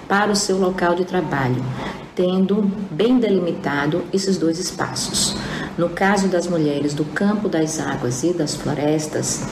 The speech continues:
o trabalho produtivo e o trabalho reprodutivo quase sempre acontecem no mesmo espaço, com um agravante. Na maioria das vezes, nenhum nem outro é considerado trabalho, agravando ainda mais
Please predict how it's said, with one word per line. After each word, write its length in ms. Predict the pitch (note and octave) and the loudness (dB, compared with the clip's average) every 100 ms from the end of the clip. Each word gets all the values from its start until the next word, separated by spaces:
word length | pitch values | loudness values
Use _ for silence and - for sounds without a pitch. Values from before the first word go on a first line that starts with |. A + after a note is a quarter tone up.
| - - - | -8 -8 -6
o 60 | E3+ | -2
trabalho 440 | E3+ D#3 F3+ G#3+ | 0 2 2 2
produtivo 680 | G#3+ G#3 G3 - E3 E3 D#3+ | 2 0 0 0 0 2 0
e 20 | |
o 40 | |
trabalho 400 | E3 E3+ D3+ D3 | -2 -2 0 0
reprodutivo 1080 | D3 F3 G3+ F3+ D#3+ E3 - D3 D3 C#3+ E3 - - - | 0 0 0 0 0 -2 -2 0 0 0 -2 -2 -8 -4
quase 340 | - A3+ G#3+ A3 | 0 2 4 2
sempre 520 | F#3 F3+ F3+ G3 G3 | 0 0 2 0 0
acontecem 680 | F#3+ F#3+ F#3 D#3 D#3+ D#3 F3 E3+ | 0 0 0 2 0 0 -2 0
no 100 | F#3+ | 2
mesmo 320 | F#3+ E3+ E3+ | 2 2 2
espaço, 680 | F#3+ - - C#3 C3+ - - - - - - - | 2 0 0 0 0 0 -2 -6 -8 -8 -10 -2
com 140 | F#3 | 0
um 220 | F3 G3 | 2 2
agravante. 760 | A3 A3+ A#3 C#3+ B2+ B2 - - - - | 2 2 0 0 0 -2 -2 -4 -6 -4
Na 120 | - | 0
maioria 500 | D3+ D3 D3+ D#3+ G3+ | 2 2 2 2 2
das 240 | A3 A3 F3 | 2 2 2
vezes, 640 | E3+ E3+ E3+ F#3+ F#3+ F#3+ - - - | 2 2 2 2 0 -2 -6 -6 0
nenhum 600 | F#3 F#3+ F3+ F#3+ A3 B3+ - - - | 4 4 4 4 4 2 -2 -6 0
nem 240 | F#3 F#3 | 2 4
outro 440 | D#3+ D#3 E3 - F#3 F3+ - | 4 2 2 0 -2 -2 -4
é 160 | F3+ F#3 | 0 2
considerado 640 | G3 G3 F3+ E3+ E3 - | 2 0 0 2 0 0
trabalho, 480 | F#3 F3+ C#3+ C3 - - - - - - | -2 0 -2 -4 -4 -6 -6 -6 -6 -4
agravando 560 | D3+ D#3 D3 E3+ E3+ | 0 0 2 0 2
ainda 380 | D#3+ F3+ G#3 A3+ | 0 2 2 4
mais 580 | G#3 D#3+ D#3 F3+ - | 2 2 0 0 -2